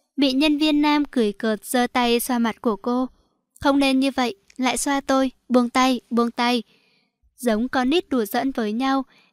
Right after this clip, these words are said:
các nhân viên khác đang bận bịu cũng để ý tới, thậm chí buông công việc trong tay dừng lại xem bọn họ nói qua nói lại. Còn có người hay nói giỡn,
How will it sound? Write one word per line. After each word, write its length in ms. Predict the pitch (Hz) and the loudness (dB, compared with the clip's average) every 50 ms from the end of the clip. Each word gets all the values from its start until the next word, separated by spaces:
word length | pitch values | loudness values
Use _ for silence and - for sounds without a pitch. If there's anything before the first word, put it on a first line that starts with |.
| _ - | _ -4
các 140 | 285 302 | -2 0
nhân 200 | 294 285 247 240 | 2 2 0 0
viên 200 | 233 254 240 240 | 0 0 -2 -2
khác 360 | 247 - 285 311 339 339 - - | -4 -6 -4 -4 -4 -4 -6 -8
đang 280 | 233 233 233 226 226 | -6 -4 -4 -2 -2
bận 200 | 240 240 240 233 | -4 -4 -4 -2
bịu 220 | 220 240 226 - 254 | -2 -2 -2 -2 -4
cũng 260 | - 254 254 285 294 | -6 -4 -2 -2 0
để 100 | 302 247 | -2 -2
ý 200 | - 233 226 226 | -2 -2 -4 -4
tới, 400 | - - 226 220 220 262 339 - - _ _ _ _ _ - | -4 -4 -2 -2 -2 -2 -4 -6 -8 _ _ _ _ _ -2
thậm 240 | 294 285 262 240 | -2 -2 -2 -2
chí 220 | - - 240 233 247 | -4 -2 -2 -2 -2
buông 240 | 254 311 302 302 285 | 0 0 -2 -2 -2
công 220 | - 302 294 277 | -2 -2 -2 0
việc 240 | 254 226 196 - _ | 0 0 -2 -2 _
trong 220 | - 254 254 254 254 | -4 -2 -2 -2 -2
tay 300 | - 277 269 269 277 262 | -2 -2 0 0 0 0
dừng 260 | 247 240 214 202 214 | 0 -2 -2 -2 -4
lại 220 | 220 220 220 - - | -4 -4 -4 -6 -8
xem 260 | - - - 247 240 240 | -14 -8 -4 -2 -2 -2
bọn 160 | 233 - 233 | -4 -4 -6
họ 200 | 226 247 233 - | -4 -4 -4 -4
nói 280 | 240 233 226 214 233 | -4 -4 -4 -4 -4
qua 240 | - - 302 294 285 | -4 -2 0 0 2
nói 260 | 285 269 240 214 233 | 2 0 -2 -2 -2
lại. 240 | 262 285 277 233 - - _ _ _ _ _ _ _ _ _ | 0 0 0 0 -2 -6 _ _ _ _ _ _ _ _ _
Còn 340 | - 262 247 233 226 226 220 | 0 2 2 2 2 0 -2
có 160 | - 247 233 | -2 -2 0
người 200 | 277 302 285 240 | 0 0 0 0
hay 200 | 233 269 302 302 | -2 -2 -2 0
nói 240 | 294 285 247 226 240 | 0 0 0 -2 0
giỡn, 300 | 254 262 233 254 311 | 0 0 0 -2 -4